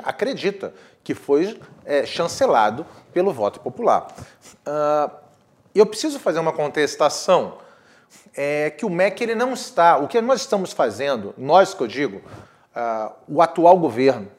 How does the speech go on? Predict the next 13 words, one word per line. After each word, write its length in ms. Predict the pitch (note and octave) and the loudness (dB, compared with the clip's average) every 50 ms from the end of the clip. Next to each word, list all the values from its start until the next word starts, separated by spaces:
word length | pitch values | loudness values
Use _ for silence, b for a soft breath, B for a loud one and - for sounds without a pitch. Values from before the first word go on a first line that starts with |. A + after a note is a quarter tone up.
| _ _ _ | _ _ _
tá? 320 | - - F2 F#2 G#2 - b b b b b b b b b b b - | -10 -8 -6 -6 -6 -8 b b b b b b b b b b b -8
Os, 260 | - B2+ C3 B2 - | -6 -6 -4 -6 -6
os 140 | - D3 - | -10 -10 -8
simpatizantes 880 | - E3+ C#3+ - D#3+ D#3+ D#3+ - C3 A2+ A2+ D#3 E3+ F3+ F3+ F3+ - - | -8 -8 -4 -2 -2 -2 -2 -6 -8 -2 2 4 4 4 4 2 -4 -6
do 120 | A#2+ A#2 | -4 -4
atual 320 | A#2+ A#2 - B2+ A2 A2 | -4 -4 -4 -6 -6 -4
governo, 340 | G#2 G#2+ F#2+ G2 A#2 A#2+ B2 | -6 -8 -10 -8 -10 -10 -10
estamos 320 | A#2 - - G3+ G3 - - | -12 -8 -8 -8 -8 -8 -4
querendo 260 | - C#3 C3 C#3 C#3 | -2 -2 -2 -2 -4
fazer 340 | - C3+ A#2 G2+ A2+ C#3 - | -4 -4 -4 -2 -4 -6 -6
com 180 | - - F#3 | -4 -6 -6
o 100 | D3 A#2+ | -6 -4
mec, 460 | A#2 B2 C#3 D3 - - - - - | -4 -4 -4 -4 -4 -6 -12 -20 -20